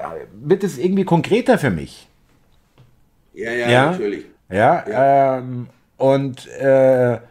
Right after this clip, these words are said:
Speaker 1: also, liebe, äh, Zuhörer, das, äh, kann man
Speaker 2: Wir
Speaker 1: auch gerne
Speaker 2: grüßen dann auch, Thomas, weil
Speaker 1: Genau.
Speaker 2: wir jetzt grad dabei sind. Ich muss mir
Speaker 1: Ja.
Speaker 2: das ja immer notieren.
Speaker 1: Ja, hol dir mal den Zettel. Ich wollte nur kurz sagen, kann man auch als Aufforderung verstehen, äh, gerne weiter zu kommentieren. Ja, wir lesen das durch
Speaker 2: Mhm.
Speaker 1: und, und freuen uns.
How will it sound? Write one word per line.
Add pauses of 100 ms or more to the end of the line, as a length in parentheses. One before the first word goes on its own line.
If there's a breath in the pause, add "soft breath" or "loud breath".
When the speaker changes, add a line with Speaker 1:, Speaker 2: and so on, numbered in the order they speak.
(1000 soft breath)
Speaker 1:
also,
liebe,
äh,
Zuhörer,
das,
äh, (200)
kann
man
Speaker 2:
Wir
Speaker 1:
auch
gerne
Speaker 2:
grüßen
dann
auch,
Thomas,
weil
Speaker 1:
Genau.
Speaker 2:
wir
jetzt
grad
dabei
sind. (500 soft breath)
Ich
muss
mir
Speaker 1:
Ja.
Speaker 2:
das
ja
immer
notieren.
Speaker 1:
Ja,
hol
dir
mal
den
Zettel.
Ich
wollte
nur
kurz
sagen,
kann
man
auch
als
Aufforderung
verstehen,
äh,
gerne
weiter
zu
kommentieren.
Ja,
wir
lesen
das
durch
Speaker 2:
Mhm.
Speaker 1:
und,
und
freuen
uns.